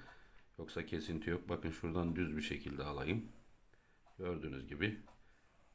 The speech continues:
asla kesilmiyor. Fakat kalemi şöyle yamultursanız tabii yazmayabilir.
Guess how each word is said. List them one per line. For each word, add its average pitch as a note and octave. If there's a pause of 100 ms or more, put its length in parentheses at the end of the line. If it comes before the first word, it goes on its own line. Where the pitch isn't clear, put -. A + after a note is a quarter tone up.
(1700)
asla F2+
kesilmiyor. E2 (460)
Fakat F#2
kalemi F2+
şöyle F2
yamultursanız D#2
tabii D#2+
yazmayabilir. D2+